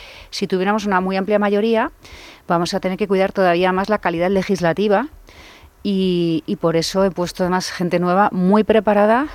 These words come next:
eh, sobre todo desde el punto de vista jurídico, para hacer buenas leyes, las justas y necesarias, pero para no relajarnos y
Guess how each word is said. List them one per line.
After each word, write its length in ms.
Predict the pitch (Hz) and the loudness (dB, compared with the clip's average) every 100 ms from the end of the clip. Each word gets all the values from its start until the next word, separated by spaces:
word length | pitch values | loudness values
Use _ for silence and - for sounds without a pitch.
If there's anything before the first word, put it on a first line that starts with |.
| - - | -14 -8
eh, 320 | 165 151 139 | -4 -4 -4
sobre 160 | - 151 | -6 -4
todo 140 | 160 | -2
desde 160 | 180 175 | 0 -2
el 80 | 151 | -4
punto 220 | 170 175 | -2 0
de 40 | |
vista 220 | 165 - | 0 -2
jurídico, 580 | 180 175 170 196 - 320 - - | -4 -2 0 -2 -2 -4 -6 -8
para 280 | - 139 135 | -2 -2 -2
hacer 220 | 143 190 | -2 -2
buenas 340 | 180 202 190 170 | 2 2 2 0
leyes, 360 | 185 196 208 | 0 0 -2
las 160 | 151 139 | -6 -6
justas 480 | - 262 - 269 262 | 2 2 2 -2 2
y 20 | |
necesarias, 680 | 262 247 294 302 359 - - - - - - - - - | 0 0 0 -2 -2 -8 -20 -20 -20 -20 -20 -20 -12 0
pero 340 | 190 185 185 | 2 4 2
para 580 | - 185 175 170 165 165 | 2 2 4 2 2 0
no 180 | 196 226 | 2 2
relajarnos 680 | 220 196 - 226 233 269 - | 2 0 0 0 0 -2 -4
y 320 | 214 202 220 | -2 -2 -4